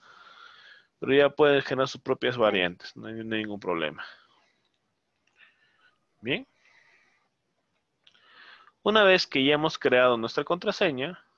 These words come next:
Speaker 1: me voy a mis cursos. Voy nuevamente a la página principal de Moodle.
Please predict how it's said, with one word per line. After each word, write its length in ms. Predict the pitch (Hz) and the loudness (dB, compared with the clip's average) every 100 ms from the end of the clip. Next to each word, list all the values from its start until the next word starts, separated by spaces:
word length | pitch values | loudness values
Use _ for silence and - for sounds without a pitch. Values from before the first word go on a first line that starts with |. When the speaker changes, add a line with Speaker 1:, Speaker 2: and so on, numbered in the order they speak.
| _ _ _ _ | _ _ _ _
Speaker 1:
me 180 | 104 98 | -12 -6
voy 240 | 107 113 | -4 -2
a 80 | 120 | -4
mis 200 | 151 156 | -6 -8
cursos. 760 | - 165 - 110 131 - - _ _ _ _ _ _ _ _ _ _ _ _ _ _ _ | -4 -4 -4 -8 -8 -12 -20 _ _ _ _ _ _ _ _ _ _ _ _ _ _ _
Voy 280 | 107 110 120 | -8 -6 -4
nuevamente 380 | 127 127 127 120 | -4 -6 -6 -6
a 20 | |
la 80 | 110 | -4
página 320 | 113 - 127 | -6 -6 -8
principal 420 | 131 120 - 135 | -10 -12 -4 -2
de 100 | 151 | -2
Moodle. 400 | 180 160 127 156 | -2 -2 -2 -4